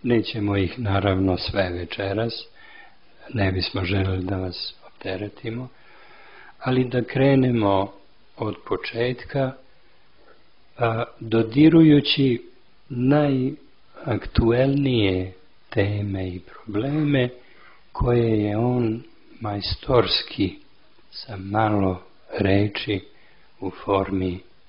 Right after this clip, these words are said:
pouka i mudrih izreka tako izgovarao da su one doticale, a, ljudske umove,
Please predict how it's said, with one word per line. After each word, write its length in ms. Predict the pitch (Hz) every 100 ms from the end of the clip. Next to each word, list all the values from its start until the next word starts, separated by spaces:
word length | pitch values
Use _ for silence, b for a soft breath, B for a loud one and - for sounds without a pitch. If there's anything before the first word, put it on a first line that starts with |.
| - -
pouka 580 | - 98 92 - - 92
i 100 | 92
mudrih 580 | 95 98 92 90 - - -
izreka 720 | 95 90 87 87 - - - - - B B B B B B B - -
tako 300 | 120 113 117
izgovarao 680 | 104 101 104 101 104 107
da 160 | 107 104
su 220 | - -
one 220 | 98 98
doticale, 840 | 87 92 90 101 - - 95 90 87 80 - - - - - - -
a, 280 | 95 90 90 - -
ljudske 640 | 92 87 - - 87 85 80 -
umove, 760 | 95 92 92 87 85 87 85